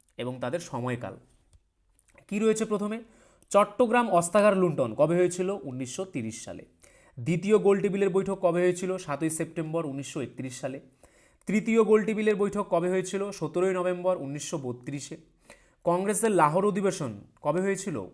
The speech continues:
উনিশশো ঊনত্রিশ সালে। পুনা চুক্তি কবে সম্পাদিত হয়েছিল? উনিশশো বত্রিশ সালে। অখিল ভারত কিষাণ সভা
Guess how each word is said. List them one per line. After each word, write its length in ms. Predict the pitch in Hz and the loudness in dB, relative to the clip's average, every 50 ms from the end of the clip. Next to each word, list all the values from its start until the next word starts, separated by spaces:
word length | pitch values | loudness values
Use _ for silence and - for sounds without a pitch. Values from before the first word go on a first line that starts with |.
| _ - | _ -14
উনিশশো 440 | 123 120 127 127 - - 196 202 - | -12 -10 -10 -10 -10 -12 -12 -12 -12
ঊনত্রিশ 460 | 131 127 117 107 - 123 110 - - | -14 -14 -14 -12 -12 -12 -12 -12 -12
সালে। 200 | - 98 92 - - _ _ - _ _ _ _ _ _ | -14 -16 -16 -18 -20 _ _ -20 _ _ _ _ _ _
পুনা 240 | 160 165 175 185 180 | -4 -2 0 -2 -2
চুক্তি 300 | 185 185 175 - 196 180 | -2 -6 -8 -8 -2 0
কবে 160 | 180 170 175 | 0 2 0
সম্পাদিত 440 | 170 175 170 165 - 175 160 165 170 | 0 -4 -4 -4 -4 -4 -4 -4 -4
হয়েছিল? 400 | 165 170 170 160 160 - 170 165 170 175 175 | -2 -2 -2 -2 -4 -6 -6 -6 -6 -8 -10
উনিশশো 320 | 139 131 135 131 - 160 | -12 -14 -12 -10 -10 -8
বত্রিশ 420 | 131 120 120 113 - - 139 135 127 - | -8 -6 -8 -8 -8 -10 -12 -12 -10 -10
সালে। 220 | - 135 131 131 - - _ _ _ _ _ - _ _ - | -10 -10 -10 -10 -14 -18 _ _ _ _ _ -20 _ _ 2
অখিল 400 | 170 180 175 - 214 220 220 196 | 2 2 2 2 0 -2 -2 -2
ভারত 380 | 165 170 190 196 202 196 196 | -2 -2 0 0 0 -2 -4
কিষাণ 300 | - 185 165 185 190 185 | -8 -6 -4 -4 -4 -4
সভা 360 | 175 190 185 165 139 107 107 | -4 -2 -2 0 0 0 -2